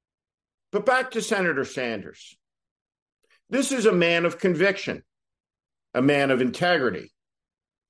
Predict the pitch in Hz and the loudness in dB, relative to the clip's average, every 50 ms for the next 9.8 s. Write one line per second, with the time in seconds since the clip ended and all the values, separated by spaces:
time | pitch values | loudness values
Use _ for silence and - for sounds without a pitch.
0 | _ _ _ _ _ _ - 156 156 156 156 180 202 214 233 254 262 254 247 240 | _ _ _ _ _ _ 0 2 4 4 4 4 4 4 4 2 0 -2 -6 -12
1 | - _ _ _ _ _ - 165 160 139 143 175 226 247 - - 247 240 247 240 | -16 _ _ _ _ _ -2 -2 0 2 2 2 2 2 0 -4 -6 -6 -2 0
2 | 240 233 226 226 233 240 226 185 160 147 139 139 139 156 180 - _ _ _ _ | 0 0 0 0 -2 -2 -2 -2 -2 -2 -4 -6 -6 -8 -12 -16 _ _ _ _
3 | _ _ _ _ _ _ - 160 160 - - - 214 214 233 233 202 147 156 135 | _ _ _ _ _ _ -8 -8 -8 -8 -4 2 4 4 4 4 4 2 2 2
4 | 123 135 180 - - _ _ _ _ _ _ _ _ _ 131 135 160 170 151 156 | 2 0 -2 -8 -18 _ _ _ _ _ _ _ _ _ 0 2 2 2 2 0
5 | 185 180 - - 165 151 156 190 202 156 113 - - - - - - _ _ _ | -2 -2 0 -2 -2 -2 0 0 -2 -2 -6 -8 -10 -16 -20 -20 -20 _ _ _
6 | _ _ _ _ - 160 160 139 143 156 156 151 151 156 156 151 151 - _ _ | _ _ _ _ -4 -2 -2 0 0 0 2 2 0 0 -2 -4 -8 -14 _ _
7 | _ _ _ _ _ 160 156 - - 139 135 143 156 160 156 131 104 101 82 - | _ _ _ _ _ -4 -4 -2 -2 -2 -2 0 0 0 0 -2 -4 -10 -16 -16
8 | - _ _ _ _ _ _ _ _ _ _ _ _ _ _ - 185 220 262 277 | -18 _ _ _ _ _ _ _ _ _ _ _ _ _ _ 2 4 4 4 2
9 | 262 196 - - 170 165 175 196 202 151 120 104 98 92 - - | 0 -4 -4 -6 -4 -4 -2 -2 -4 -4 -6 -8 -10 -14 -18 -20